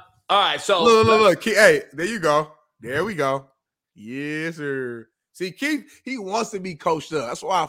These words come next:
Speaker 2: fuck with Keith. He a little younger. Like, he says some crazy shit, but he's, he has, he's a good dude. He wants to, he wants to be better.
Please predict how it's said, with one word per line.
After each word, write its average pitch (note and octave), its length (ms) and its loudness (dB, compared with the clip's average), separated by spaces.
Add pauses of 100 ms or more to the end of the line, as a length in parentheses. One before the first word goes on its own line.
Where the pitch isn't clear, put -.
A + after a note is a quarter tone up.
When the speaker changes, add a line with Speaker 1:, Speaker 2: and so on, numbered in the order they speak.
Speaker 2:
fuck F#3+ 160 -6
with D#3+ 140 -12
Keith. B2 200 -10
He G3+ 120 -6
a B3 60 4
little A#3 160 2
younger. E3+ 460 -4
Like, D#3+ 140 -4
he G#3 80 -8
says G#3 160 -6
some F3+ 100 -18
crazy F3 300 -4
shit, F#3 300 -6 (240)
but C#3+ 100 -6
he's, E3+ 180 -8
he E3+ 140 -8
has, D#3+ 160 -2
he's D#3+ 140 -10
a B2 60 -8
good C#3 280 -8
dude. C3+ 320 -6
He D3+ 80 -8
wants D3 280 -8
to, C3+ 140 -12
he C#3+ 140 -12
wants D3+ 260 -8
to D3 60 -16
be C3+ 160 -12
better. A#2 400 -8